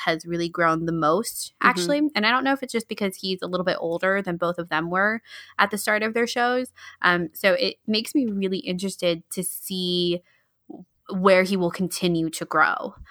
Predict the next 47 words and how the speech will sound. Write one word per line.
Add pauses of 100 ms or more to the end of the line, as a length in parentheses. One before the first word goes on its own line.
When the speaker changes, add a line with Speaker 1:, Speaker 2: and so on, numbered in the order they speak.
(120)
Speaker 2:
Mm-hmm.
Speaker 1:
Um,
because
he's,
so
much
has
happened
<laughs>
in
this
episode
for,
or
in
this
season
for
him
emotionally, (380)
um,
and,
like,
physically
as
a
spy (140)
and
as,
like,
a
friend
and,
um,
being
in
the
Resistance
and,
and
having
a
mentor
relationship
with
Yeager.
Like,